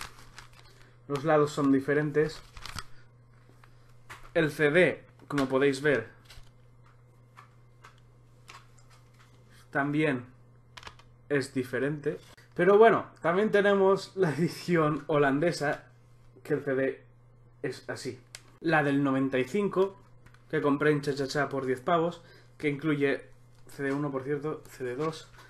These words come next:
incluye All in Your Mind, Kill Me Ce Soir,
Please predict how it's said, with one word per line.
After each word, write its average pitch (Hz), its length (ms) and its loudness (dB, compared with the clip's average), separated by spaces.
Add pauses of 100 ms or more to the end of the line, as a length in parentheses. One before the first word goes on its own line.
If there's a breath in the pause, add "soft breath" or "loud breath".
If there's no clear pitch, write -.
(1160 loud breath)
incluye 160 600 0 (320)
All 175 160 2
in 165 160 -2
Your 147 160 0
Mind, 147 500 -2
Kill 175 180 0
Me 151 140 0
Ce 139 160 -6
Soir, 147 380 -2